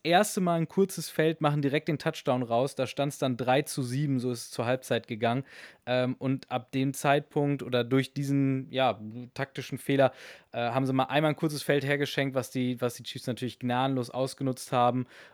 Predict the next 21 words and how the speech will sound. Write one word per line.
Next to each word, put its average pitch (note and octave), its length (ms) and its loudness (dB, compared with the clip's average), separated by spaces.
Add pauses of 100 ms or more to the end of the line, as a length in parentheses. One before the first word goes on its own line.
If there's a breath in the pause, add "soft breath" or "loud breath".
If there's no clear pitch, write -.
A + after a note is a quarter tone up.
(100 loud breath)
Ähm, A#2 920 -2
ja, G#2+ 180 -2
und G#2+ 240 -10
ich - 80 -14
glaub, B2+ 180 -2
direkt A#2+ 280 -2
nach A#2+ 120 -2
der G#2+ 160 -4
Halbzeit A#2 340 0
dann A2 140 -2
halt A2+ 140 -4
auch, A2+ 320 -4
auch - 180 -10
verlängert A#2 540 -2
oder, G2+ 260 -6 (140)
ähm, G#2+ 500 -12
den, G#2 220 -14
den G#2+ 180 -6
Vorsprung A2+ 400 -6
erweitert G#2+ 460 -2
hatten. A2 280 -2